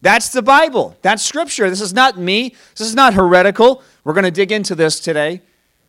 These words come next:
This is not my, just my thinking. This is not my opinion. Jesus is sitting, my word says it, so does yours. When he was resurrected, he sat down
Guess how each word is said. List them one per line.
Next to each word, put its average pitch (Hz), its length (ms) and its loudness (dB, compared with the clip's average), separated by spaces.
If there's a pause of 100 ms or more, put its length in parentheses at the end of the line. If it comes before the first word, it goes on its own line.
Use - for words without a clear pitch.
(160)
This 208 220 0
is 208 160 -6
not 240 280 2
my, 190 280 2
just 180 260 -8
my 180 260 -2
thinking. 196 500 -6
This 185 160 -6
is 156 120 -10
not 190 180 0
my 196 200 0
opinion. 185 720 -6 (260)
Jesus 277 680 -2
is 185 120 -4
sitting, 233 640 -2 (180)
my 196 300 2
word 240 380 4
says 185 260 0
it, 196 100 -8
so 202 220 2
does 233 180 -6
yours. 127 540 -4 (340)
When 143 140 -6
he 202 140 0
was 175 180 0
resurrected, 190 760 2
he 156 140 -10
sat 214 460 -2
down 175 500 0